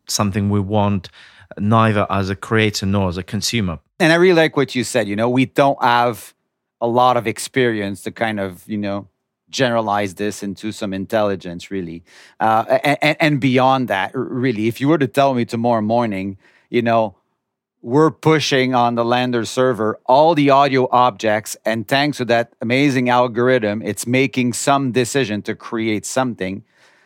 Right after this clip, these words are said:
Speaker 2: I would say, you know what, let, let, let's look at what it i-, you know, what it is, and it could be very interesting, and I could see, you know, having those discrete objects,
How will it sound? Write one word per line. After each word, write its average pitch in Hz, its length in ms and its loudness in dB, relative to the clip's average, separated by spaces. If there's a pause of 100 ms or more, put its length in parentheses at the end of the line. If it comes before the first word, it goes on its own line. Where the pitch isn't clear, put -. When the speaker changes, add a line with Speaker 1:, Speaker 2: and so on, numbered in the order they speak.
(140)
Speaker 2:
I 135 140 2
would 151 240 2
say, 131 260 2
you 131 200 0
know 139 120 2
what, 151 280 2
let, 135 200 2
let, 139 240 0
let's 143 280 0
look 156 180 -2
at 139 60 0
what 135 180 2
it 131 100 2
i-, 127 180 2
you 113 120 -2
know, 127 120 0
what 131 180 2
it 123 80 0
is, 160 180 2
and 110 140 0
it 104 80 -8
could 113 120 -6
be 123 120 0
very 127 400 2
interesting, 113 600 -2
and 104 100 -2
I 110 80 0
could 110 180 -4
see, 143 400 0 (240)
you 113 100 -2
know, 113 200 0
having 120 400 0
those 113 220 -2
discrete 107 480 -6
objects, 107 640 -2